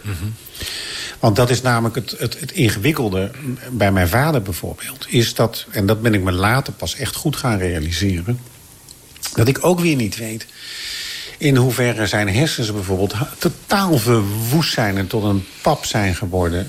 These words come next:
Speaker 2: door alles wat hij in zijn hele leven heeft geslikt en de
Speaker 1: Mhm.
Speaker 2: operaties die hij heeft gehad. Hè, want ze hebben geprobeerd hem ook via operaties, eh, te verlossen van zijn epilepsie. En dat is allemaal nooit gelukt. Dus dat was heel ingewikkeld.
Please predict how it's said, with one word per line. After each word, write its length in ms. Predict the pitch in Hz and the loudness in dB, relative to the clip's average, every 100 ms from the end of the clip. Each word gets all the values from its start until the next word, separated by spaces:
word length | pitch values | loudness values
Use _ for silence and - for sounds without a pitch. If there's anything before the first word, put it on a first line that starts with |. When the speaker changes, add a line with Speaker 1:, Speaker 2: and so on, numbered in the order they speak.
| - | -6
Speaker 2:
door 300 | - 113 113 - | -2 2 2 2
alles 300 | 147 127 101 | 2 2 2
wat 180 | 104 | 0
hij 100 | 127 | 0
in 100 | 110 | 0
zijn 140 | 98 101 | 2 4
hele 220 | 120 107 | 4 2
leven 400 | 98 95 90 92 | 2 2 2 0
heeft 200 | 92 90 | 0 -2
geslikt 540 | - - - 123 - - | -2 -4 2 2 2 0
en 80 | |
de 60 | 98 | 2
Speaker 1:
Mhm. 100 | 107 | 2
Speaker 2:
operaties 640 | 95 107 104 113 - 101 - | 2 2 2 2 0 -4 -4
die 140 | 107 | -4
hij 100 | 95 | 0
heeft 180 | 90 87 | 0 0
gehad. 280 | - 87 92 | -2 0 2
Hè, 100 | 127 | 2
want 140 | 127 | 2
ze 80 | - | 0
hebben 180 | 101 87 | -2 -2
geprobeerd 440 | - 101 92 104 | -4 -6 -2 0
hem 160 | 98 95 | 2 2
ook 300 | 85 85 - - - - - - - - - | 2 0 -6 -8 -8 -8 -8 -10 -12 -14 -6
via 380 | - 104 110 113 | 2 2 2 0
operaties, 840 | 110 95 95 98 95 - 95 - - | 0 0 0 0 0 -2 -4 -4 -2
eh, 200 | 95 85 92 - - - - | -2 0 -4 -8 -20 -18 -6
te 120 | - | 0
verlossen 460 | 107 110 107 127 120 | 2 4 4 2 -2
van 220 | - 87 | -4 -4
zijn 160 | 80 123 | -6 -6
epilepsie. 560 | 123 - 101 92 - 139 | -8 -4 -4 -2 2 4
En 40 | |
dat 100 | 139 | 4
is 60 | 110 | 2
allemaal 180 | 101 98 | 2 4
nooit 280 | 104 101 | 4 2
gelukt. 460 | - 98 104 143 - - - - - | 0 -2 0 0 -4 -10 -8 -8 -8
Dus 140 | - 143 | 0 2
dat 100 | 156 | 4
was 160 | 156 | 2
heel 180 | 156 160 | 2 2
ingewikkeld. 680 | 139 123 139 165 95 98 - | 0 -2 -4 -4 -8 -10 -12